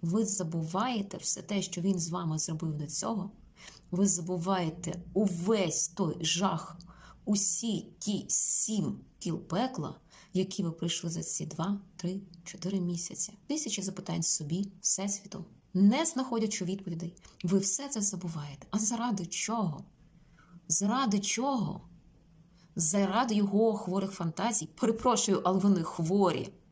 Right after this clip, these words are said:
І він знає, яких три-чотири слова дібрати, аби достукатись до ваших больових точок і бути почутим. Але це виключно тому, що він знову хоче повернутися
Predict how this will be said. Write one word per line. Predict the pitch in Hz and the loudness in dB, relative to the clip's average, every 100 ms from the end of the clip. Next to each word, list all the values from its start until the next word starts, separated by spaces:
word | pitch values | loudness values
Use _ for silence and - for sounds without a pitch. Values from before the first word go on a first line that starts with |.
| - | 0
І | 226 | 4
він | 214 262 214 | 6 6 4
знає, | - 202 269 294 202 147 143 - | 4 2 0 -2 -2 -4 -8 -4
яких | 160 190 - 240 202 - - _ | 0 0 0 -2 -2 -4 -16 _
три-чотири | - 440 - 285 247 220 | -2 -2 -2 -6 -4 0
слова | 214 - 196 170 | 0 0 0 0
дібрати, | 156 151 160 185 208 - 202 | -4 -2 -2 -2 -4 -10 -8
аби | - 165 | -4 -2
достукатись | 160 160 - - 254 254 208 196 - | 0 2 0 0 -6 -6 -4 -4 -2
до | 165 | -2
ваших | 156 151 156 156 | -2 -2 -6 -6
больових | 156 156 151 - | -4 -4 -8 -4
точок | 202 226 - - - - | -2 -2 -4 -10 -12 2
і | 196 | 2
бути | 175 277 - | 2 -2 -6
почутим. | 202 196 - - 156 - - - | -6 -4 -4 -4 -6 -6 -8 -4
Але | 202 208 196 | 2 2 2
це | - | 0
виключно | 175 202 214 175 - 156 | -2 -4 -2 -2 -4 -6
тому, | 151 - 165 240 285 - _ _ - - | -6 0 2 2 -2 -14 _ _ -20 -18
що | - 160 | -8 -4
він | 147 | -4
знову | - 156 226 294 | -2 0 0 -2
хоче | 285 277 - | -6 -8 -6
повернутися | - 208 202 175 160 - - - | -4 0 2 2 0 -4 -4 -6